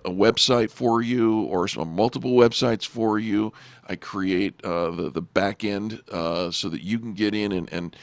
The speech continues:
take care of your own business on your own terms. And I can create any of the other things, such as creating an online course for you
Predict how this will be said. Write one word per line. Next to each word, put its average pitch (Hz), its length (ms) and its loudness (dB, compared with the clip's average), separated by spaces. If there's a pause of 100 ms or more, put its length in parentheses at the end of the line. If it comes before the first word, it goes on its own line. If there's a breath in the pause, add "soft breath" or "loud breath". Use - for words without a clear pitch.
(280 loud breath)
take - 220 0
care 113 240 4
of 98 100 0
your 101 160 2
own 107 160 2
business 104 420 0
on 95 220 -6
your 85 160 -2
own 104 200 0
terms. 110 500 -4 (420 loud breath)
And 127 220 0
I 120 60 -2
can 107 180 -12
create 104 360 0
any 101 280 -2
of 95 100 0
the 90 380 0
other 104 240 2
things, 98 260 -2
such - 460 -2
as 98 240 -2
creating 90 340 2
an 85 80 -2
online 85 400 -2
course 82 320 -4
for 87 300 -4
you 73 160 -4